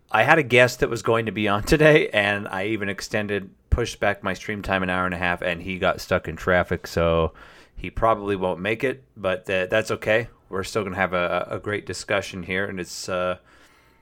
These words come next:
definitely something I think we need to talk about. We, we covered it slightly, um, in, in multiple, uh, of the podcast, um, streams so far, uh, including,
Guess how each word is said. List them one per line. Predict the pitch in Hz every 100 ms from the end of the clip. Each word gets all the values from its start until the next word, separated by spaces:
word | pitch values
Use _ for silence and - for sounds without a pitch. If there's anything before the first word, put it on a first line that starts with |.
| _ _ _
definitely | 175 190 190 180
something | - 160 151
I | 127
think | 135 127
we | 123
need | 110
to |
talk | - 107
about. | 95 95 104
We, | 120 -
we | 127
covered | - 190 196 175
it | 143 - -
slightly, | - 120 120 123 127 123 - - _ _ - _ _ _ _ _ -
um, | 110 104 98 98
in, | 107 95 98
in | 95 90 87
multiple, | 104 107 98 104 95 92 95 _ _ _ _ _ _ _ -
uh, | 98 92 90
of | 87
the | 85
podcast, | 85 92 87 - 90 85 - - - -
um, | 90 87 85 85 82
streams | - 113 95 90
so | 95
far, | 87 95 92 92 92 - _ _ _ _ _ _ _ -
uh, | 92 85
including, | 90 90 - 95 90 87 85 82 78 -